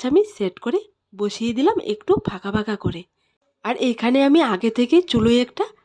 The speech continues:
হাঁড়িতে পানি বসিয়ে রেখেছিলাম, পানিটা ফুটে গেছে। এইবার স্টিমারটা হাঁড়ির উপর সেট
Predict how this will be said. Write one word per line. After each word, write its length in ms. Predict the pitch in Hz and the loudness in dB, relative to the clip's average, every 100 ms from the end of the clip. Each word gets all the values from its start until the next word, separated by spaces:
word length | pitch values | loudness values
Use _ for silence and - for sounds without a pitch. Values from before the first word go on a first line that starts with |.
| _ _ | _ _
হাঁড়িতে 360 | 214 214 214 285 - _ _ _ - | -2 0 2 0 -2 _ _ _ -6
পানি 220 | 202 214 | 0 0
বসিয়ে 300 | 220 214 262 262 | 2 2 2 2
রেখেছিলাম, 400 | 254 269 311 415 - | 0 0 0 -2 -6
পানিটা 400 | 196 190 196 311 427 _ _ _ | -8 -6 -4 -4 -4 _ _ _
ফুটে 280 | - 208 226 226 | -4 -4 -6 -8
গেছে। 200 | 254 392 508 208 | -2 -2 -2 -4
এইবার 240 | 208 208 339 - | -2 0 -2 -4
স্টিমারটা 460 | 233 214 202 - 370 | -6 -4 -4 -4 -6
হাঁড়ির 300 | 196 180 190 208 | -4 -2 0 2
উপর 200 | - 403 _ _ _ _ _ | 0 -4 _ _ _ _ _
সেট 220 | - 202 | -10 -8